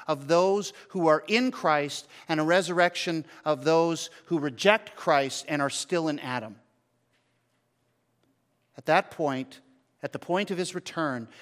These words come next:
the bodies of all Christians will be resurrected and reunited with their spirits, like Jesus' resurrection. These bodies will be like their former bodies,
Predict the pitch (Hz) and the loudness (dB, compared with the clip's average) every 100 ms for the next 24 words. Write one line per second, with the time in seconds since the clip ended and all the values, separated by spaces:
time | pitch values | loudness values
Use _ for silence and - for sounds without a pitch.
0 | - 139 131 156 175 165 143 147 185 - | -14 -6 0 2 2 -2 0 0 0 -2
1 | 190 - 170 147 139 139 139 160 156 160 | -6 -4 -8 -6 -6 -2 0 0 0 -2
2 | 160 175 151 131 135 156 151 151 143 127 | -2 -6 -6 -6 -6 -4 -2 -2 -4 -10
3 | - 117 - - 165 190 - - - - | -12 -12 -12 -6 -4 -4 -8 -20 -20 -18
4 | - 135 131 - 151 175 175 170 185 156 | -2 0 0 -4 -4 -4 -4 -4 -4 -2
5 | 175 165 170 175 - 196 196 _ - - | -2 -2 -4 -6 -8 -12 -16 _ -16 -4
6 | 165 147 175 170 175 131 151 123 - - | -4 2 4 6 4 -2 -4 -6 -12 -12
7 | - 139 151 190 - 156 - 185 226 247 | -4 2 4 4 0 -6 -4 0 2 2
8 | 196 147 135 135 143 | 2 2 2 0 -6